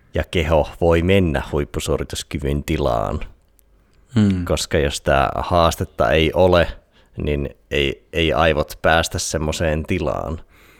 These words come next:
Speaker 1: Ja vois ajatella, että ponnistelu on tavallaan vaihe, jolloin aivot ylikuormitetaan informaatiolla.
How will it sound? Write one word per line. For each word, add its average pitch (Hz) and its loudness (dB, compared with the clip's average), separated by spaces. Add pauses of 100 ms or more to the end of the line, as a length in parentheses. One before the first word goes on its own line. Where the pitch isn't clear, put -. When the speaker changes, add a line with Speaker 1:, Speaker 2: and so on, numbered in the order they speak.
(340)
Speaker 1:
Ja 69 0 (140)
vois 82 2
ajatella, 85 2
että - -4
ponnistelu 90 2
on 76 0
tavallaan 78 2
vaihe, 85 4
jolloin 73 0 (800)
aivot 82 4
ylikuormitetaan 80 2
informaatiolla. 80 0